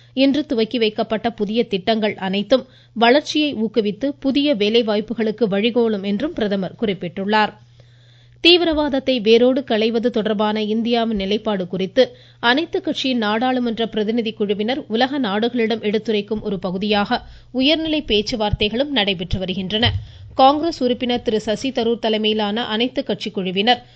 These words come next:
கொலம்பியாவில் அந்நாட்டு வெளியுறவு துணை அமைச்சர் திருமதி ரோசா லோயாண்டாவுடன் ஆசிய பசிபிக் விவகாரங்களை கையாள்வது குறித்து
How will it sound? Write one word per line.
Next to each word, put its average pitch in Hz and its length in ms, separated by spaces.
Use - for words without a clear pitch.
கொலம்பியாவில் 262 720
அந்நாட்டு 226 480
வெளியுறவு 262 440
துணை 233 260
அமைச்சர் 214 380
திருமதி 208 360
ரோசா 226 360
லோயாண்டாவுடன் 208 680
ஆசிய 311 420
பசிபிக் 254 400
விவகாரங்களை 226 560
கையாள்வது 208 560
குறித்து 208 400